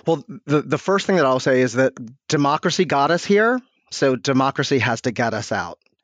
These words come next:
The system that we have, which really started to be built exponentially in the Nixon administration, it didn't have to be that way. I mean, there's nothing special about the United States. I mean, we did it because that's what elected leaders promised,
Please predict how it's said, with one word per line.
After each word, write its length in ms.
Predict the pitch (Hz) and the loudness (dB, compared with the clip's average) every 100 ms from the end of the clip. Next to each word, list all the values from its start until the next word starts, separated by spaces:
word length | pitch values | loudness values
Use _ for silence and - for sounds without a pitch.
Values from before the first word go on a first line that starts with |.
| _ - - | _ -20 -16
The 260 | 135 120 139 | -12 -6 -6
system 500 | - 196 202 214 185 | -2 -2 0 0 0
that 140 | 156 | 0
we 180 | 135 156 | 0 0
have, 640 | 123 117 104 110 135 - _ _ - | 0 0 -2 -4 -8 -18 _ _ -10
which 260 | 123 - | -8 -6
really 380 | 120 117 147 143 | -6 -2 0 0
started 360 | 131 135 127 120 | 0 -2 -2 -2
to 60 | |
be 120 | 107 120 | -6 -8
built 640 | 101 131 110 104 - - _ _ _ 156 | -6 -6 -6 -8 -12 -18 _ _ _ -6
exponentially 840 | - - 127 123 135 123 110 107 | -6 -4 -2 -2 -2 -4 -4 -4
in 240 | 107 101 - | -6 -10 -10
the 100 | 104 | -6
Nixon 440 | 110 131 - 117 | -4 -4 -4 -6
administration, 680 | 107 104 104 - 104 104 110 - _ _ _ | -6 -8 -10 -8 -8 -8 -10 -12 _ _ _
it 100 | 185 | -2
didn't 240 | 208 269 208 | 0 0 0
have 500 | - - 131 269 - | 0 -2 -2 -2 -4
to 100 | 147 | -6
be 180 | 110 101 | -2 -2
that 220 | 101 90 | -2 -4
way. 200 | 92 104 | -4 -2
I 40 | |
mean, 120 | 135 131 | 0 0
there's 200 | 143 156 | 0 0
nothing 260 | 180 214 | -2 0
special 920 | - - - - 127 - 123 110 104 - | -2 -6 -12 -4 -2 -2 -2 0 0 -4
about 400 | 110 107 98 98 | -4 -2 -2 -4
the 200 | 104 110 | -6 -6
United 600 | 101 104 107 104 98 95 | -4 -4 -4 -4 -4 -6
States. 580 | - - 147 113 95 - | -8 -4 -2 0 -2 -6
I 60 | 117 | -4
mean, 120 | 120 | -2
we 120 | 117 | -4
did 360 | 113 160 135 139 | -6 -6 0 2
it 120 | 117 | 2
because 360 | 127 131 120 - | -2 -2 -2 0
that's 300 | 127 - - | -2 -2 -2
what 220 | 123 113 | -2 0
elected 680 | 110 113 - 117 107 101 | 0 -2 -2 -4 -4 -6
leaders 480 | 120 120 104 107 - | -4 -2 -2 -6 -8
promised, 680 | - 196 190 185 170 - - | -6 0 0 2 0 -2 -16